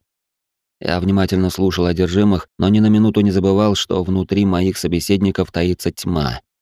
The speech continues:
которая, говорят, нашёптывает больше, чем они сами подозревают. Чёрная луна.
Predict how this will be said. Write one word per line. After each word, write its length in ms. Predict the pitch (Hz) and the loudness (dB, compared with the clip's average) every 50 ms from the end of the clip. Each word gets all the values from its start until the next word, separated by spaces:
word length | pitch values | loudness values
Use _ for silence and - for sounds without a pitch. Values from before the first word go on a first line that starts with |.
| _ _ _ _ | _ _ _ _
которая, 520 | - - - - 78 78 80 78 78 78 76 | -14 -12 -6 -4 -4 -2 0 0 -2 -2 -2
говорят, 520 | 78 78 80 80 80 80 80 78 - - _ _ _ _ _ - | -2 -2 -2 -2 -2 -2 -2 -4 -4 -8 _ _ _ _ _ -10
нашёптывает 640 | - - - - 82 - - 101 95 101 98 92 92 | -8 -8 -6 -6 -6 -6 -4 -2 0 0 0 0 -2
больше, 400 | 87 92 98 101 92 - 95 90 | -2 0 0 0 0 0 -2 -2
чем 220 | - - 87 85 | -2 -2 -2 0
они 180 | 82 85 85 85 | 0 0 -2 -2
сами 340 | - - 87 80 80 82 80 | -4 -4 -4 -2 -2 -2 -4
подозревают. 880 | - 80 78 80 76 80 80 80 76 76 62 58 57 57 - - - _ _ _ _ _ _ _ _ _ _ _ _ _ _ _ - | -4 -4 -4 -4 -4 -4 -4 -4 -4 -4 -6 -6 -8 -12 -16 -20 -20 _ _ _ _ _ _ _ _ _ _ _ _ _ _ _ -12
Чёрная 540 | - - 98 95 95 90 92 90 90 90 87 | -6 -2 -2 -2 -2 -2 -2 -2 -2 -2 -2
луна. 540 | 85 87 90 90 85 80 73 67 62 - | -2 -2 -2 -2 -2 -2 -2 -4 -6 -8